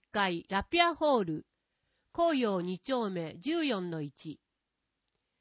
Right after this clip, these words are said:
開設期間、二月十七日月曜日から三月十七日月曜日、九時から十六時、土曜、日曜、祝日を除きます。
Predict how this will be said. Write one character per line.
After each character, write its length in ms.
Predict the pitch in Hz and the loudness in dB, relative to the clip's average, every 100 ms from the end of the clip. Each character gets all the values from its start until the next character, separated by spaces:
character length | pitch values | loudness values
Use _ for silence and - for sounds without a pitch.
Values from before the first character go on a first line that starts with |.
| _ _ - | _ _ -2
開 240 | 269 339 | 4 4
設 300 | 349 359 - | 4 -4 -4
期 160 | 285 - | -8 -2
間、 380 | 220 185 151 - _ _ _ _ _ - | 0 0 -4 -10 _ _ _ _ _ -10
二 120 | 233 | -2
月 380 | 277 311 - 277 | 2 2 0 -6
十 240 | 196 277 339 | -2 0 -2
七 240 | - 294 | -2 -2
日 440 | 285 247 226 220 180 | -2 -4 -8 -8 -2
月 300 | 220 - 339 | -2 0 0
曜 200 | 370 311 | 2 2
日 140 | 190 | 0
か 160 | - 170 | -6 -4
ら 220 | 160 - _ _ _ _ - | -4 -8 _ _ _ _ 2
三 240 | 359 370 | 2 4
月 280 | 302 - 190 | 0 -2 -6
十 280 | 165 233 262 | -4 -2 -2
七 240 | - 240 | -6 -6
日 480 | 233 214 - 202 - _ _ | -6 -6 -6 -8 -8 _ _
月 300 | 226 240 349 | -4 -2 0
曜 300 | 339 320 262 | 2 4 4
日、 280 | 156 165 - _ _ _ _ | 2 -4 -6 _ _ _ _
九 160 | - 359 | -4 0
時 140 | 349 | 0
か 140 | - 214 | 2 0
ら 160 | 185 | 0
十 260 | 147 202 277 | 0 0 2
六 280 | 269 - 208 | 0 -2 -6
時、 280 | 160 160 - _ _ _ _ _ _ _ _ _ _ | -6 -8 -10 _ _ _ _ _ _ _ _ _ _
土 160 | 226 247 | -2 0
曜、 420 | 330 330 202 160 165 | 0 0 -2 -6 -8
日 380 | 220 - 311 | -8 -6 -4
曜、 360 | 311 269 196 165 _ | -2 0 -2 -6 _
祝 340 | - 240 359 | -10 -6 -4
日 320 | 359 359 - 320 | -2 -4 -2 0
を 180 | 294 | 2
除 340 | 208 190 220 226 | 0 -2 -4 -6
き 120 | 220 | -6
ま 160 | |
す。 40 | 202 | -6